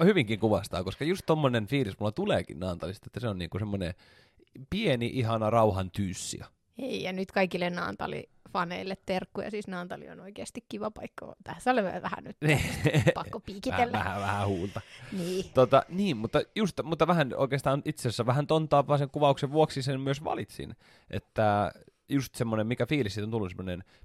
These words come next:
Speaker 1: pieni, rauhallinen, ö, kylä, missä on kuitenkin semmoista sielukkuutta, muumimaailma, aurinkoa ja vettä.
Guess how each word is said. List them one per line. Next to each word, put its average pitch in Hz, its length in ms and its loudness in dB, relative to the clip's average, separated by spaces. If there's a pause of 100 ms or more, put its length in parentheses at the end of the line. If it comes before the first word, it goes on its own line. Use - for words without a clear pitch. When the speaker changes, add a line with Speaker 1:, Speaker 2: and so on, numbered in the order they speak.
Speaker 1:
pieni, 135 480 0
rauhallinen, 92 760 2
ö, - 40 -6 (1200)
kylä, 143 380 4
missä 98 380 -2
on 90 320 -4 (180)
kuitenkin 92 340 -2
semmoista 92 260 -6
sielukkuutta, 104 880 2 (260)
muumimaailma, 90 840 2 (220)
aurinkoa 85 580 0
ja 76 100 -4
vettä. - 380 -8